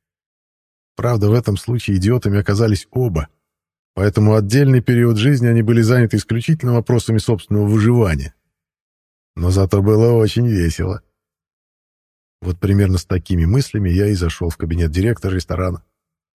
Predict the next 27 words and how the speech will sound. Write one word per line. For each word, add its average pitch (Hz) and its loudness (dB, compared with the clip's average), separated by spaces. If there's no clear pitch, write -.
Вячеслав 90 -4
Геннадьевич 101 0
одевался 95 -2
явно 101 0
в - -10
торопях. 80 -6
Ничем 110 -2
другим 113 0
объяснить 98 -2
расстёгнутую 101 -2
на 95 0
животе 101 0
рубашку 98 -2
и 101 -4
офисные 107 -2
ботинки 104 0
на 104 0
босу 107 -2
ногу 87 -2
я 101 0
объяснить 90 -4
не 90 -2
мог. 90 -2
Наверное, 110 2
с - -4
мокасинами 113 0
перепутал. 92 -4